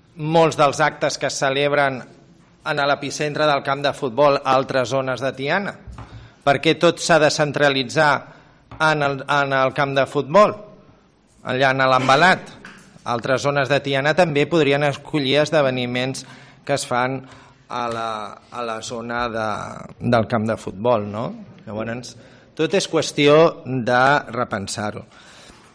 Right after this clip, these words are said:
Es poden fer ma-, eh, concerts amb grups nombrosos? Sí,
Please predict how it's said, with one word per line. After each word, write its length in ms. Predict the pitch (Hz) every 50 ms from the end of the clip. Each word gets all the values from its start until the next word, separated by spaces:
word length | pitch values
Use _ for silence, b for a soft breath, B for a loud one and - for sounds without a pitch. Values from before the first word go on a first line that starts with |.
| B B B B B B _ - 139
Es 60 | 147
poden 300 | - 196 208 226 254 254 -
fer 140 | 254 233 208
ma-, 240 | 196 190 190 185 170
eh, 440 | - 175 175 165 160 156 156 151 147 135 -
concerts 640 | - 165 156 143 - 185 175 175 175 170 - - 180
amb 160 | 165 165 160
grups 320 | 156 160 170 156 - -
nombrosos? 640 | 165 165 170 175 185 226 247 240 170 127 98 - -
Sí, 160 | - 131 120